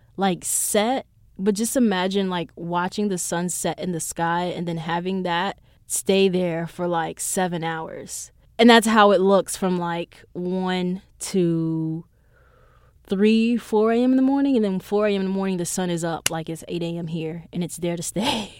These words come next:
<laughs> It is there to stay all day.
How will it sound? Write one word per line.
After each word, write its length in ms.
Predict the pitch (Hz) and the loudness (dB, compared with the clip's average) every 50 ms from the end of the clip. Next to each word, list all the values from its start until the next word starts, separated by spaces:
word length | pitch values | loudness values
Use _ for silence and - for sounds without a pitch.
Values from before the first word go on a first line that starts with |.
| - - - - | -20 -20 -12 -10
<laughs> 180 | - 226 - _ _ _ _ - - - - - - - - | -10 -10 -10 _ _ _ _ -10 -10 -10 -10 -12 -14 -10 -4
It 100 | - 220 | 0 2
is 140 | 220 208 180 | 2 2 2
there 140 | 202 202 196 | 2 0 0
to 80 | 196 | -2
stay 300 | 190 - - 175 170 175 - | -4 -6 -6 -6 -6 -6 -6
all 200 | - 165 165 165 | -6 -8 -8 -8
day. 320 | 156 196 - 85 85 202 | -8 -8 -10 -10 -12 -14